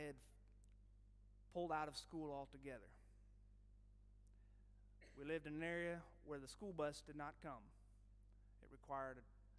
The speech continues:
a drive into town. And my mother had begun to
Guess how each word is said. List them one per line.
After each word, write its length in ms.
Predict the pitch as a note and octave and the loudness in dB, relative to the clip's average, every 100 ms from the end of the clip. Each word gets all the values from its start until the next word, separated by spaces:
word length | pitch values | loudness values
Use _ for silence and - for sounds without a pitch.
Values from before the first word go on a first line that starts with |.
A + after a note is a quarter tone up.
| - - | -16 -14
a 20 | B2 | 2
drive 400 | C3+ C3+ B2+ B2+ | 4 6 4 0
into 140 | B2 - | -6 -6
town. 260 | C3 A#2 G#2+ - - - - - - - - - - - - - - - - | -6 -6 -8 -12 -14 -16 -16 -16 -16 -16 -16 -16 -16 -14 -14 -14 -14 -16 -10
And 80 | B2 | 0
my 100 | B2+ | 2
mother 400 | C#3+ D3 D3 C#3 | 6 6 6 2
had 140 | B2+ B2+ | 0 -4
begun 380 | C3+ C3+ C3+ B2 | -6 -4 -4 -4
to 60 | C3 | -6